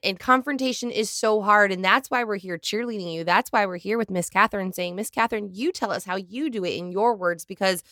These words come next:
ours will never be right for everybody. We will not have the right answer for every situation, and the more we talk about this, and the more we help people say,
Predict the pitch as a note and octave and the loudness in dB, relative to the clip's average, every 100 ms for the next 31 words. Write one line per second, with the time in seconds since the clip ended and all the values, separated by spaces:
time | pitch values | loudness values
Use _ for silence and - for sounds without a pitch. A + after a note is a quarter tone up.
0 | _ _ _ - G#3 G#3+ B3+ C4+ A#3 A#3 | _ _ _ 6 6 6 2 4 2 0
1 | A#3 G3+ G3+ - F#3+ F3+ F3+ E3+ F3 F3 | 2 4 4 2 2 2 0 -2 -4 -4
2 | F#3 G3+ B3 B3 G#3+ F#3+ F#3 F#3 F3+ F3+ | -6 -4 -2 -2 -4 -4 -6 -4 -4 -4
3 | F3 F3 - F3+ - - F3+ G#3 G3+ F#3 | -4 -8 -6 -6 -4 -4 -4 -4 -8 -10
4 | - F3+ F3+ F3 E3 D#3+ E3+ F#3 C#4+ F4+ | -8 -6 -6 -8 -6 -6 -2 -2 -2 -4
5 | D#4 - F#3 G3+ F3+ D#3 D3+ C#3 D3 - | -6 -2 -2 -2 -6 -6 -6 -12 -12 -12
6 | F3 F3+ F#3+ A3+ B3 G#3 G3 - G3+ - | -14 -10 -12 -12 -12 -10 -10 -10 -18 -12
7 | F3+ - E3+ E3 D#3+ | -12 -6 -2 0 0